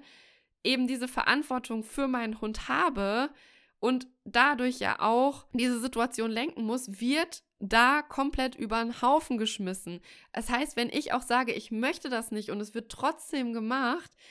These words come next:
dann ist das eine absolute Grenzüberschreitung mir gegenüber,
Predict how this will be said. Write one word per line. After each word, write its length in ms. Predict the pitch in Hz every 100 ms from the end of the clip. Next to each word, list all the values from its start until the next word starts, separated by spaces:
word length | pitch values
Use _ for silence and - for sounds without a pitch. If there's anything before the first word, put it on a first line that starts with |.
| - - -
dann 180 | 226
ist 180 | - 320
das 220 | 285 -
eine 320 | - 240 233 226
absolute 800 | - - - - 262 277 269 247
Grenzüberschreitung 1600 | 202 - - 277 339 - 220 226 - 214 240 - 262 277 262 262
mir 280 | 302 330 370
gegenüber, 1080 | 233 208 202 190 165 196 190 185 180 175